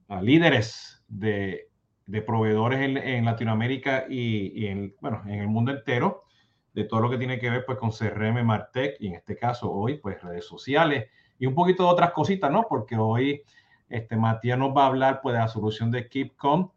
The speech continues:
porque hacen, hacen temas de, de C X y anti-, inteligencia artificial semántica en las redes sociales. Como ya saben, estamos ahora en vivo en LinkedIn, YouTube, este, Twitter y Facebook, y eventualmente esto está,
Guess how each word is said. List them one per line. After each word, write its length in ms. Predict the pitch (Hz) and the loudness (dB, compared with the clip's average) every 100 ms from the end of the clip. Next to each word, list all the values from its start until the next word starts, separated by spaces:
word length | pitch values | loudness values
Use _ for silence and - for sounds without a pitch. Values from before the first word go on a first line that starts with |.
| _ | _
porque 280 | 113 104 98 | -8 -4 -4
hacen, 440 | 98 - 123 117 - _ _ _ | -4 -2 -4 -4 -10 _ _ _
hacen 380 | 101 101 127 120 _ | -6 -4 -4 -6 _
temas 280 | 113 120 107 | 0 0 2
de, 200 | 113 95 | 0 0
de 160 | 92 | -4
C 380 | 95 - 104 110 | -4 -4 0 0
X 180 | 127 - | 0 -2
y 60 | 117 | -4
anti-, 220 | 104 101 | -2 -4
inteligencia 600 | 95 - 95 98 95 117 | -6 -6 -6 -4 -4 -4
artificial 600 | 113 117 117 117 107 113 | -4 -4 -4 -2 0 0
semántica 640 | - 101 98 107 110 107 | -2 -2 0 0 -4 -6
en 60 | 95 | -6
las 120 | 87 | -6
redes 240 | 87 87 82 | -6 -8 -8
sociales. 760 | 80 - 101 95 80 - - _ - - _ _ | -14 -8 -2 -2 -4 -12 -20 _ -20 -20 _ _
Como 200 | - 101 | -2 2
ya 120 | 117 | 2
saben, 320 | 117 160 165 | 6 8 8
estamos 360 | 139 113 113 123 | 6 2 2 4
ahora 640 | 131 123 127 131 127 127 | 6 8 8 6 4 4
en 160 | 120 101 | 2 2
vivo 480 | 139 156 139 214 - _ _ _ | 6 6 4 2 -4 _ _ _
en 140 | 104 | -2
LinkedIn, 520 | 101 107 110 113 160 147 | 0 0 2 2 2 2
YouTube, 580 | 117 113 147 160 156 _ | 0 2 4 4 2 _
este, 640 | 117 113 _ 95 95 90 | -10 -10 _ -12 -10 -10
Twitter 400 | - 131 143 143 | -2 -2 2 0
y 80 | 135 | 0
Facebook, 440 | 123 127 120 123 160 | 0 2 2 2 2
y 40 | |
eventualmente 600 | 110 101 113 110 117 117 | 2 0 0 0 0 -2
esto 160 | 113 107 | -4 -4
está, 300 | 110 110 | -4 -4